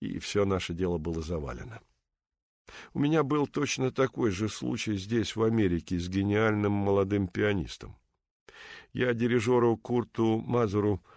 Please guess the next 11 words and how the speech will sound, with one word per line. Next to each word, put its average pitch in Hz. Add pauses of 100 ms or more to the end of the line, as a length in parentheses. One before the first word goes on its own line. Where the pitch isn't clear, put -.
(240)
который 98
тогда 95
руководил 98
Нью-Йоркским 98
филармоническим 98
оркестром, 98
сказал: 98
"Есть 120 (360)
такой 110
гениальный 104
пианист, 110